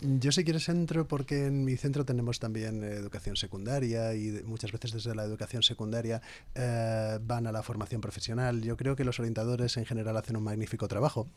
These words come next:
pero muchas veces, eh, aunque los orientadores y el profesorado, mm, tratamos de dilucidar, eh, hacia dónde puede ir cada chico,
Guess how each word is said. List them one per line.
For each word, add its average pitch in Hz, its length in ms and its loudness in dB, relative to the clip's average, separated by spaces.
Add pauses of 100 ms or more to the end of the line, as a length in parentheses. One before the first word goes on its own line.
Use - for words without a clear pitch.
(440)
pero 123 180 4
muchas 143 240 4
veces, 156 480 4
eh, 110 500 0
aunque 113 300 -2
los 107 140 -4
orientadores 113 580 0
y 127 40 2
el 117 60 0
profesorado, 123 640 0
mm, 113 420 -4
tratamos 117 500 -2
de 120 100 0
dilucidar, 113 600 -2
eh, 113 240 0
hacia 104 260 -2
dónde 113 240 -2
puede 110 220 -4
ir 107 160 -4
cada 101 240 -6
chico, 113 500 -2